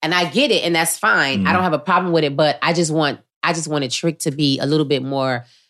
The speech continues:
Speaker 1: open to understand that we can do that, but it can still be a refreshed version of that. It don't have to be the same
Speaker 2: Same
Speaker 1: exact
Speaker 2: sound.
Speaker 1: version. And oh boy, it went. We was going at it because of that.
Speaker 2: Right.
Speaker 1: He disagreed. I don't wanna hear what he gotta say. He want,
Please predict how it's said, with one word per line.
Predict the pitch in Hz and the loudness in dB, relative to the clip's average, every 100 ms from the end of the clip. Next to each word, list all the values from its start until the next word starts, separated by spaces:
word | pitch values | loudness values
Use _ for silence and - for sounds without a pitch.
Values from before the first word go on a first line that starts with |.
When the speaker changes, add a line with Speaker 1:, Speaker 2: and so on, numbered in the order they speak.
| _ _ _ - | _ _ _ -2
Speaker 1:
open | 226 233 226 208 | -2 0 0 -2
to | 202 175 | -2 0
understand | 165 160 - 175 160 | 0 0 -2 0 0
that | 143 127 | 0 0
we | 214 | 0
can | 220 175 | 2 2
do | 175 | 2
that, | 143 175 139 | 2 0 0
but | 156 | 0
it | 160 | 0
can | 156 | -2
still | - 160 | 0 0
be | 147 | 0
a | 131 | 0
refreshed | 127 - 165 147 - | -2 -4 -2 0 0
version | 135 135 123 123 | 0 0 0 -4
of | 120 | -6
that. | - - _ _ - - | -10 -16 _ _ -14 -4
It | |
don't | 330 160 | 0 0
have | 175 - | 0 -2
to | 156 | -2
be | 165 | -2
the | 127 | -2
same | - - 175 175 160 | 0 0 2 2 2
Speaker 2:
Same | - - 87 | -2 -8 -6
Speaker 1:
exact | 147 135 160 147 - | -4 -2 0 0 -2
Speaker 2:
sound. | 143 | -2
Speaker 1:
version. | 151 165 170 156 | 0 0 -2 -4
And | 147 131 123 120 _ _ - | -2 -2 -4 -8 _ _ -10
oh | 147 131 | -8 -8
boy, | 127 131 117 | -8 -6 -2
it | 147 | -2
went. | 120 127 120 117 - - | -2 -2 -4 -6 -12 -10
We | 147 147 | -8 -6
was | 127 123 | -6 -8
going | - 123 - | -6 -8 -4
at | 120 117 | -4 -4
it | 117 | -8
because | 113 123 | -10 -10
of | 127 | -10
that. | 123 135 _ _ 170 | -12 -14 _ _ -10
Speaker 2:
Right. | 165 | 0
Speaker 1:
He | 202 190 | 2 2
disagreed. | 180 196 175 175 175 170 160 - | 2 0 0 2 4 4 2 2
I | 147 151 156 160 | 0 2 2 0
don't | 160 156 | 0 0
wanna | 151 151 | 0 0
hear | 165 | 0
what | 135 | 0
he | 175 | 0
gotta | 160 147 143 | 2 0 0
say. | - 147 143 | 2 2 2
He | 156 165 | -2 -6
want, | 143 139 | -8 -12